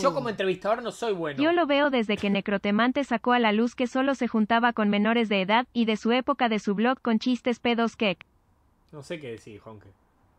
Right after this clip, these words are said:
Speaker 1: Sé qué decir. Eh... Pasa que yo no conozco a la gente tanto como para entrevistar.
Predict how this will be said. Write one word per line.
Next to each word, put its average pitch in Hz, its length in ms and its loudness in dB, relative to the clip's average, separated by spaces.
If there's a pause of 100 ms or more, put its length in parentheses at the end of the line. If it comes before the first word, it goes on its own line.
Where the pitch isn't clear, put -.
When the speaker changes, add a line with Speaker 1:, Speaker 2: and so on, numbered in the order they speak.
(180)
Speaker 1:
Sé 147 160 -18
qué 120 100 -20
decir. - 220 -20 (680)
Eh... 127 720 -8 (920)
Pasa 208 240 -4
que 185 60 -2
yo 240 380 -4 (1000)
no 208 260 -4
conozco 226 640 -8 (640)
a 156 220 -4
la 143 140 -8
gente 202 340 -8
tanto 196 320 -8
como 151 260 -8
para 135 160 -10
entrevistar. 135 680 -4